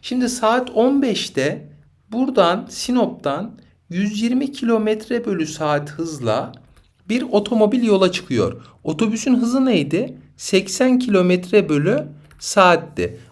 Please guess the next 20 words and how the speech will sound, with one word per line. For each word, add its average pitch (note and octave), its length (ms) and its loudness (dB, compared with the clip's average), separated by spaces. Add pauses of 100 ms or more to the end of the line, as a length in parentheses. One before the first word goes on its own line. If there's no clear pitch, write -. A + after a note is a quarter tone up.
(100)
Aradaki F#3+ 480 4
yolum B3+ 300 6
ne D4+ 120 4
kadar G3+ 260 6
arkadaşlar? C#3+ 680 2
Yolun G3 340 4
yarısına A#3 460 4
gelmişler C#3+ 640 2
bakın. B2 340 -2
Şurada A3 420 0
kalan G#3 320 6
yol G3+ 400 2 (380)
seksen A#3+ 640 0
kilometre. D#3 760 2 (240)
O D#3 100 2
zaman A3 340 2
birbirine A3+ 520 -2
doğru A#3+ 260 0
gelen G#3+ 420 0
araçlarda G3+ 880 4